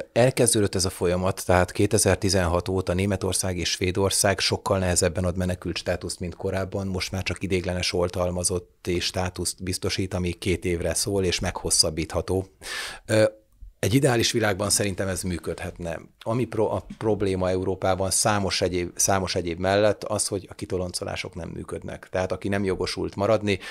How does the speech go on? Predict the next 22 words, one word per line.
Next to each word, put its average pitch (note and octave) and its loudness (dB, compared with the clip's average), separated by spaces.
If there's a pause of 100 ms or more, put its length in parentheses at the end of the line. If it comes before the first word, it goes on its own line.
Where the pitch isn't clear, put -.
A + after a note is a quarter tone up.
(300)
az F2 -2
is E2+ -2
itt E2 -8
maradhat. - -10 (360)
A F#2+ 0
másik A#2+ 2
probléma G2 2
az, G2+ 2
hogy F#2+ -2
vannak A2 0
azért F#2+ 2
már G2 -2
hosszú G2 0
évtizedek F2+ -4
óta F2+ -2
görgetett F2+ -2
integrációs F2 -4
problémák, G2 -2
amik F#2+ -2
ezt F#2+ -2
a G2 0
mostani, F#2 -2